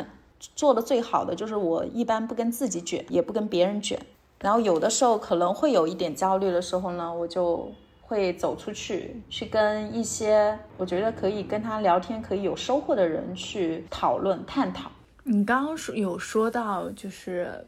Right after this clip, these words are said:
Speaker 2: 不再和别人比了，也不再和自己卷了。我不知道在你心里面，呃，有一些价值排序是不是改变了？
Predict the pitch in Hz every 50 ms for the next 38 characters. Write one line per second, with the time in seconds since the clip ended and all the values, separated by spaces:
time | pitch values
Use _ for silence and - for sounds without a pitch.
0 | - _ 202 196 240 247 240 233 240 - - 185 185 185 - 180 170 185 202 214
1 | 226 220 220 - 202 170 165 165 - - 180 180 170 - 190 180 214 214 202 208
2 | - 175 185 - 226 190 196 208 202 - - - 208 - - - - - - -
3 | 233 - - - - - - - 185 190 202 269 285 269 254 277 285 254 214 196
4 | - - 214 220 233 247 247 220 202 190 185 175 175 175 175 175 - - - -
5 | - _ _ - 190 190 185 233 269 - 190 185 - 240 233 - 277 262 247 -
6 | 226 202 - - 208 - - - - - 330 294 233 - 214 190 190 196 190 -
7 | 190 180 208 - - - 180 180 180